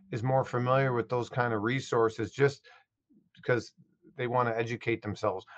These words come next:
Offline, Josh, connect me with that person if you would. I, I, that might be a great,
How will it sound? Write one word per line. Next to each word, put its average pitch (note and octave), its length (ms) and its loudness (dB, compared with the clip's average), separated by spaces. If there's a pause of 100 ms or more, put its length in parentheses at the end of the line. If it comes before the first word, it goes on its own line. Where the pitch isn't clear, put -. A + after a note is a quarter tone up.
(160)
Offline, D3 640 10
Josh, A#2 320 4
connect D3 380 2
me B2+ 120 -4
with A2+ 160 -2
that A2 200 -2
person A2 360 -4
if G#2 140 -10
you A2+ 80 -2
would. A#2 240 2
I, A2 100 4
I, A#2+ 160 -4 (240)
that A#2+ 120 -2
might A#2+ 220 0
be B2 100 -4
a A2+ 60 -2
great, A#2 380 0